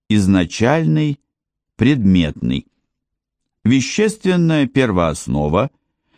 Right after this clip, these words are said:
используемая для воплощения творческого замысла художника. Каждый вид искусства имеет свой специфический, во многом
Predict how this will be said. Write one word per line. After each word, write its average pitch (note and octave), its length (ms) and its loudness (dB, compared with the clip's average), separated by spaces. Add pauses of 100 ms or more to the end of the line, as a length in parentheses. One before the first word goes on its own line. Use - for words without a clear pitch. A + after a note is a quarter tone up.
(100)
используемая F3 960 0
для B2 240 -2
воплощения B2+ 840 0
творческого F2+ 680 -2
замысла G2+ 460 0
художника. - 680 -10 (880)
Каждый G2+ 460 0
вид F2+ 240 0
искусства E3+ 720 -4 (420)
имеет G#3+ 460 0
свой G#2 520 0
специфический, D3 1160 -4 (420)
во A#2+ 140 0
многом C3 540 0